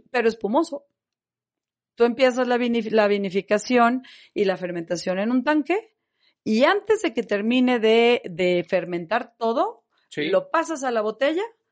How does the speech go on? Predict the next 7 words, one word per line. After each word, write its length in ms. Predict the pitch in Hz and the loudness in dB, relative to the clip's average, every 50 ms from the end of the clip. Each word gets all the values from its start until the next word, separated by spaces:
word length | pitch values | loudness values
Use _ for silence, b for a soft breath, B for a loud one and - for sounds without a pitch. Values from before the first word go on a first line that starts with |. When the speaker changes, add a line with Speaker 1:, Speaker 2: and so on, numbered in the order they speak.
| _ _ _ _ _ _ _ _ _ _ | _ _ _ _ _ _ _ _ _ _
Speaker 1:
y 160 | - 202 196 - | -6 -6 -6 -4
tapas 360 | - 240 233 233 226 214 - | -2 -2 -2 0 -2 -6 -8
con 200 | - 202 190 185 | -8 -10 -8 -8
una 180 | 185 180 170 | -8 -8 -6
corcholata. 580 | - 175 165 - - - - - _ _ _ _ _ _ _ _ _ | -6 -8 -8 -8 -10 -10 -10 -10 _ _ _ _ _ _ _ _ _
Este 320 | - 240 269 254 - 339 330 | 0 0 0 0 0 0 2
vino, 520 | 349 339 311 294 302 320 381 415 - | 4 4 6 6 6 4 2 0 -4